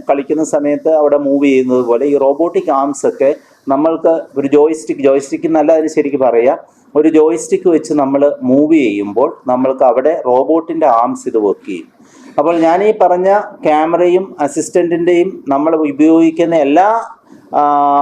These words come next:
ആ, ഉപകരണങ്ങളും സർജൻ്റെ തന്നെ കൺട്രോളിലായിരിക്കും. ഞങ്ങളുടെ കാലിൽ കുറച്ച് സ്വിച്ചസ് ഉണ്ടാവും, കൈകളിൽ സ്വിച്ചസ് ഉണ്ടാവും. അപ്പോൾ ഈ സ്വിച്ചസ് കൊണ്ട്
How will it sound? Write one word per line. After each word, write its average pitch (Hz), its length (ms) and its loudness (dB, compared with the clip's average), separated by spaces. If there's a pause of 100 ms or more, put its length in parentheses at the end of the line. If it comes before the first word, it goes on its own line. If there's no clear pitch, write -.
(460)
ആ, 127 300 4 (100)
ഉപകരണങ്ങളും 151 1040 2
സർജൻ്റെ 208 600 2
തന്നെ 160 240 -2
കൺട്രോളിലായിരിക്കും. 117 760 -2 (400)
ഞങ്ങളുടെ 165 380 2
കാലിൽ 160 400 0
കുറച്ച് 151 260 -4
സ്വിച്ചസ് 135 420 -4
ഉണ്ടാവും, 127 440 0
കൈകളിൽ 135 440 0
സ്വിച്ചസ് 113 420 -8
ഉണ്ടാവും. 98 360 -2 (400)
അപ്പോൾ 160 280 0
ഈ 202 200 0
സ്വിച്ചസ് 180 460 0
കൊണ്ട് 139 340 0